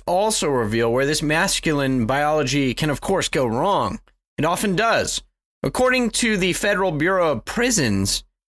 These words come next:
ninety-three percent of those incarcerated, well, they're men. Research, both present and historical, shows that a vast majority of those involved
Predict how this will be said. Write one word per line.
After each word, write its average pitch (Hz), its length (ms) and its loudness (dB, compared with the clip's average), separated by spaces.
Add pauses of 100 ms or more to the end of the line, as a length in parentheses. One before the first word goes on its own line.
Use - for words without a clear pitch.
(120)
ninety-three 226 760 0
percent 190 380 0
of 135 120 -2
those 135 180 2
incarcerated, 208 960 -2 (380)
well, 131 220 0
they're 165 140 0
men. 175 460 0 (840)
Research, 233 640 0
both 185 400 -2
present 180 500 0
and 226 260 0
historical, 214 720 0
shows 170 320 0
that 175 280 0
a 156 60 0
vast 170 460 2
majority 175 480 0
of 131 80 -2
those 135 200 0
involved 151 480 -2